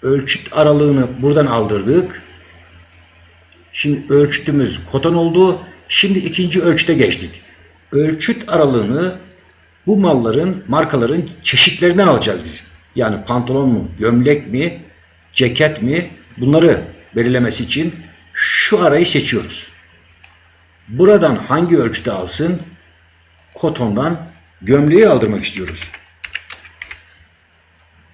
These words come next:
Evet, şimdi tamam diyelim. Bakın, şuraya geldi dört. Kontrol edelim. Hem markası koton olup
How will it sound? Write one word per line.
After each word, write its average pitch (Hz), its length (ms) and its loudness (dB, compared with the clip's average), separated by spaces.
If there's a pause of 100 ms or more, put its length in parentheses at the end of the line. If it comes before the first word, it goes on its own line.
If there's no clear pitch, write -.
(1400)
Evet, 151 380 2 (120)
şimdi 180 680 2 (640)
tamam 165 340 2
diyelim. 87 260 -6 (840)
Bakın, 170 280 -2 (760)
şuraya 165 400 0
geldi 147 400 4
dört. - 340 -4 (800)
Kontrol 190 440 4
edelim. 80 280 0 (600)
Hem 175 220 0
markası 139 680 -2
koton 151 360 -2
olup 101 360 -4